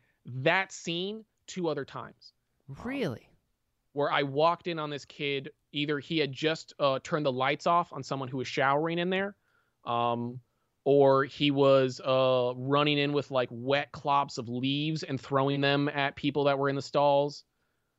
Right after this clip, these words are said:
Speaker 1: Yeah, it was
Speaker 2: Jeez.
Speaker 1: bad. So on the last night that I was there, I knew I had to take a shower, and I knew that this kid was gonna screw with me.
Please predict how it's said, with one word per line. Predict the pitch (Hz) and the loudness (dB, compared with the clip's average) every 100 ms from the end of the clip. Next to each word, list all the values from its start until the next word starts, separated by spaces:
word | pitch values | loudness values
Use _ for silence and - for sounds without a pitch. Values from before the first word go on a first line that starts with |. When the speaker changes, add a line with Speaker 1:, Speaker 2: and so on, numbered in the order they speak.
| _ _ _ _ _ _ - - - | _ _ _ _ _ _ -18 -16 -14
Speaker 1:
Yeah, | - | -14
it | - | -12
was | 120 | -12
Speaker 2:
Jeez. | |
Speaker 1:
bad. | - - - _ _ _ _ _ - | -10 -12 -14 _ _ _ _ _ 0
So | 208 175 135 147 - _ _ _ | 6 8 6 2 -10 _ _ _
on | 120 | -8
the | 127 | -2
last | 135 175 175 | 2 2 0
night | 175 156 | -4 -2
that | 131 | -2
I | 123 | -4
was | 120 117 | -6 -10
there, | - 139 139 - _ _ _ _ _ - | -10 -10 -12 -16 _ _ _ _ _ -10
I | |
knew | 110 135 165 | -4 0 0
I | |
had | 156 160 | 0 -2
to | 139 | -2
take | 147 131 | -2 -4
a | |
shower, | 127 - - - - 139 _ _ _ _ - | -4 -4 -4 -4 -8 -12 _ _ _ _ -2
and | 107 | 0
I | |
knew | 107 117 139 | 2 4 4
that | 131 | 2
this | 117 | -2
kid | - 123 | -4 -4
was | 117 | -4
gonna | - - | -6 -8
screw | 131 - - | -6 -6 -6
with | 135 - | -6 -8
me. | 147 | -10